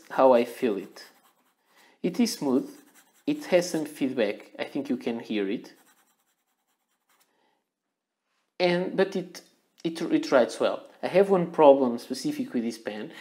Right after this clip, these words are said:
is that I don't tend to grip it the correct way, and so I'm always rotating, and then it skips sometimes because I take it out of the correct angle. About the line,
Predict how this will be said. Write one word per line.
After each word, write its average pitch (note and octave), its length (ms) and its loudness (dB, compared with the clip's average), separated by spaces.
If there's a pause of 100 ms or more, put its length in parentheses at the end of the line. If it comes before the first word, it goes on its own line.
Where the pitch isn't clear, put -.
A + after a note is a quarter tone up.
(360)
is E3+ 200 -2
that D#3 220 2
I D3+ 120 4
don't D#3+ 380 0 (120)
tend C#3+ 320 -6
to C#3 100 0
grip C#3 380 0
it - 360 -6
the C3 300 -2 (420)
correct B2 460 -2
way, - 300 -2 (120)
and B2 220 -6
so C3+ 540 2 (500)
I'm C3+ 140 0
always B2 360 2
rotating, D3+ 640 -2
and C3 160 -6
then A#2+ 300 -2 (220)
it B2+ 160 -6
skips - 360 -8
sometimes A#2+ 480 -6
because A2+ 360 -4
I A#2 100 -4 (300)
take B2+ 260 0
it A#2+ 140 -10
out A2+ 300 -2 (100)
of A2+ 140 -2 (140)
the A2+ 240 -8 (460)
correct A#2+ 460 0 (100)
angle. G#2+ 440 -4 (1080)
About G3 400 2 (120)
the D#3+ 200 4
line, A#2 600 0